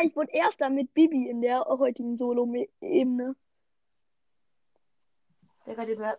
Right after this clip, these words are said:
Speaker 2: die Solo-Map, die da ist, ist kacke.
Speaker 1: Ich hab acht Leute auf, ich hab acht Leute auf Star Power, von einem kann ich Star Power ziehen und auf einen kann ich auf Star Power trainieren.
Speaker 2: Trainieren?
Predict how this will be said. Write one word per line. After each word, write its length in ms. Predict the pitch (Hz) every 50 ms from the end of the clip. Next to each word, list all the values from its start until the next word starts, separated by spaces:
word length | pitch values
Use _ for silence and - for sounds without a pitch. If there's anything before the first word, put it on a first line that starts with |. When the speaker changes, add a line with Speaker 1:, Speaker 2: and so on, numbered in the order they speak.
| - 220
Speaker 2:
die 80 | 214 208
Solo-Map, 380 | 226 226 226 226 226 220 220
die 200 | - 220 214 220
da 140 | 220 226 226
ist, 100 | 214 -
ist 140 | 226 - -
kacke. 440 | - - 247 - - - 196 - - - _ _ _ _ _ _ _ _ _ _ _ _ _ _ _ _ _ _ _ _ _ _ _ _ _ _ _ _ _ _ _ _ _ _ _ _ _ _ _ _ _ _ _ _ _ _ _ _ -
Speaker 1:
Ich 200 | 269 240 - 302
hab 100 | 294 -
acht 280 | - 247 269 311 - -
Leute 320 | 311 320 339 359 - 302
auf, 140 | 262 254 262 - - - - - 285 277 226 -
ich 240 | - 294 302 - -
hab 140 | 294 277 -
acht 280 | - 262 - - - -
Leute 240 | 320 302 294 - 277
auf 100 | 262 -
Star 200 | - - 247 254
Power, 240 | - 415 381 349 349
von 140 | - 320 269
einem 220 | - - 240 269
kann 160 | 294 302 285
ich 100 | 269 240
Star 160 | - - 254 247
Power 240 | - 269 240 247 233 -
ziehen 320 | _ - 254 254 302 330
und 100 | 311 262
auf 120 | 233 226 - - _ - - - - _ _ _
einen 200 | - 233 254 285
kann 140 | 311 - 320
ich 100 | 339 -
auf 120 | - 320 -
Star 180 | - 311 302
Power 240 | - - 311 311 302
trainieren. 560 | - - - 294 294 285 269 254 254 254 247 - _ _ _ _ _ _ _ _ _ _ _ _ _ _ _ _ _ _
Speaker 2:
Trainieren? 720 | - - - 214 202 220 226 220 220 208 214 214 220 233